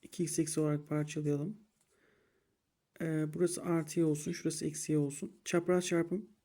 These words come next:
iki x, y, eksi x, y ortayı verdi. Yani köklerimiz, çarpanlarımız iki x eksi y çarpı x artı y olarak aşağı yazıyoruz.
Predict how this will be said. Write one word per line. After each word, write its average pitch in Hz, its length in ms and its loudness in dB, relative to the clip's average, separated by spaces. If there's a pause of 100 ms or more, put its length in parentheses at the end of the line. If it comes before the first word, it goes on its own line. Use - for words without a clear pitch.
(180)
iki - 240 -4
x, - 260 -4 (200)
y, 151 180 6
eksi 156 400 -2
x, 151 200 -4
y 151 60 2
ortayı 151 360 2
verdi. 147 300 0
Yani 160 360 0 (560)
köklerimiz, 151 640 0 (760)
çarpanlarımız 151 720 0
iki - 200 -6
x 151 180 -4
eksi 147 300 -4
y 156 140 -2 (680)
çarpı 147 380 -2
x - 160 -8
artı 147 280 -4
y 143 60 -2
olarak 151 340 -6
aşağı 147 280 -2
yazıyoruz. - 480 -8